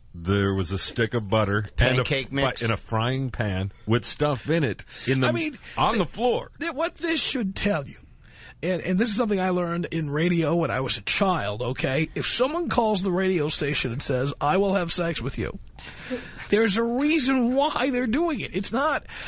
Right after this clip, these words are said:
Speaker 3: you think, you think, like, Carmen Electra is sitting home calling disc jockeys on the phone going, "Hey, come on over."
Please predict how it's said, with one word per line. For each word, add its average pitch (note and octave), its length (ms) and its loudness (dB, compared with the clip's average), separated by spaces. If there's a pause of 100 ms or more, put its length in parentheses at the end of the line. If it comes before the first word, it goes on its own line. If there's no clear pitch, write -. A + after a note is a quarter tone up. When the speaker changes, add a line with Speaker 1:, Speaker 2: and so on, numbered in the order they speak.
(140)
Speaker 3:
you B3+ 140 2
think, G#3+ 280 0
you G#3 180 0
think, C#4 200 2
like, E3+ 240 0
Carmen G3+ 380 4
Electra F#3 440 2
is F#3 120 -2
sitting F#3 240 -2
home G3 240 0
calling G3+ 440 0
disc E3+ 240 2
jockeys F#3 480 2
on E3+ 60 0
the F3 80 -2
phone F3+ 320 0
going, F3+ 300 0
"Hey, D#3+ 400 0
come D3+ 200 0
on E3+ 240 4
over." - 320 0